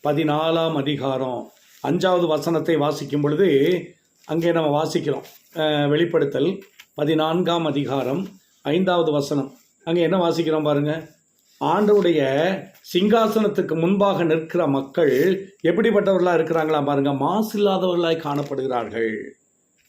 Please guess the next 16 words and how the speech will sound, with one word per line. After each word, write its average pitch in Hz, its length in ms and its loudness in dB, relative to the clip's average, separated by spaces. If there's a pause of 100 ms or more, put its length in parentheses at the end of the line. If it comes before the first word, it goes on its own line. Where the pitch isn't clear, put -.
(220)
ஒரு 170 200 2
உத்தமத்தோடு 208 640 4
அவர்கள் 170 280 2
காணப்படுகிறத 151 720 0
நம்ம 139 340 0 (260)
அங்க 147 200 0
பார்க்கிறோம். 127 800 -4 (540)
நான்காம் 175 420 0
அதிகாரம் 156 380 0
பாருங்கள், 151 320 0
ஐந்தாவது 147 460 2
வசனம். 156 680 -2 (1300)
ஆ, 147 760 0
அந்த 170 260 0
சிங்காசனத்திலிருந்து, 190 1800 2 (1400)
ஆம், 123 580 -8